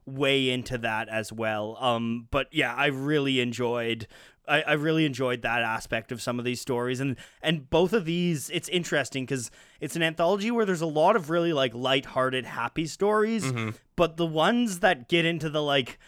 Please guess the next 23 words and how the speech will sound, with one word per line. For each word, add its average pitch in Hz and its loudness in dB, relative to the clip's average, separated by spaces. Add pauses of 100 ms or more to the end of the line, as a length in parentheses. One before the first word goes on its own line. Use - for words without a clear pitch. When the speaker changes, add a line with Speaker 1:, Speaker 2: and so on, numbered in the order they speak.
(220)
Speaker 1:
late 139 2
capitalism 127 -2
stuff 120 -4
are 127 -2
pretty 185 -2
heavy 127 -2
and 120 -4 (560)
pretty 190 0
dark. 131 2
And 131 -4
I 139 2
mean, 160 0
like, 139 0
the, 160 -2
the 156 -6
ending 156 0
of 113 -4
the 113 -12
update 113 -4
one 107 -6
is 107 -10
just, 117 -6
like, 101 -14